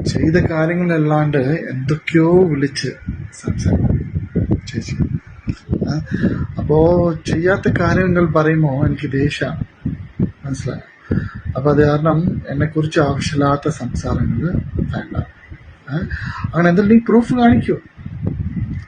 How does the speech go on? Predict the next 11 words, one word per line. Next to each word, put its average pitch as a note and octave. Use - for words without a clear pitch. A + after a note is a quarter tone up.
ആ, C3
ഞാൻ C3
പറഞ്ഞ് D#3
ലക്ഷങ്ങളോ C#3
അല്ലെങ്കിൽ C3
കോടികളോ C#3+
വാങ്ങിയെങ്കിൽ C3+
അത് D#3+
പ്രൂഫ് G3
കാണിക്കോ? G3
ഏ? D#3